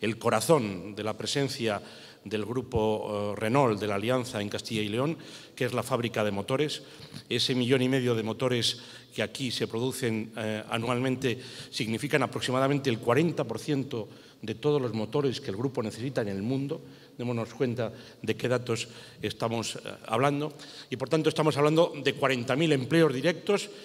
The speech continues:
en el sector de la automoción, con el sector de los componentes, también, eh, fundamental, Cuánto le insistimos a, a José Vicente, que es, eh, imprescindible,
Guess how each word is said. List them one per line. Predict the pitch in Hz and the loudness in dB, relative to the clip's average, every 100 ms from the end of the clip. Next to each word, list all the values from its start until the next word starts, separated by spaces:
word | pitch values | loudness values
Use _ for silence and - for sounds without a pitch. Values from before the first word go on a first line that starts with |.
| - - | -16 -6
en | 127 | -2
el | 123 | 0
sector | 127 - 175 160 | -2 2 6 6
de | 139 | 6
la | |
automoción, | 120 120 120 117 147 180 214 - - - - - | 2 0 -2 0 0 0 -2 -10 -18 -20 -20 0
con | 156 | 2
el | 131 | 2
sector | 147 120 175 165 | 0 2 4 6
de | |
los | 139 - | 4 0
componentes, | 131 123 123 156 156 175 - - - | -4 -4 -2 -2 -4 -6 -8 -12 -8
también, | 107 120 131 123 120 | -4 -2 -2 -4 -6
eh, | 123 | -8
fundamental, | - 113 107 110 143 143 143 - - - - | -4 -2 0 0 2 2 0 -10 -16 -20 -2
Cuánto | 135 135 131 | -2 0 0
le | |
insistimos | 120 127 113 165 127 113 113 | -2 -4 -4 -2 -2 -2 -4
a, | 113 113 107 113 | -4 -4 -4 -6
a | |
José | 127 120 | -8 -6
Vicente, | 110 104 147 151 170 - - - - | -6 -2 -2 -2 -8 -10 -18 -20 -8
que | 120 | -2
es, | 117 - | 0 2
eh, | 113 110 120 | 0 0 -2
imprescindible, | 120 123 120 120 160 147 107 | -4 -4 -2 -2 0 -2 -2